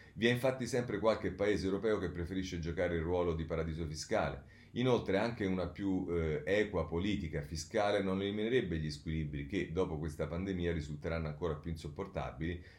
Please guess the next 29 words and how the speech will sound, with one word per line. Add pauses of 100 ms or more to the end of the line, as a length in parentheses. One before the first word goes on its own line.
(100)
perché
toccheranno
non
solo
il
nostro
benessere,
ma
le
fondamenta
stesse
della
nostra
libertà
e
della
nostra
autonomia. (420)
Libertà
e
autonomia
che
si
potranno
riconquistare
solo
se
un'Europa
unita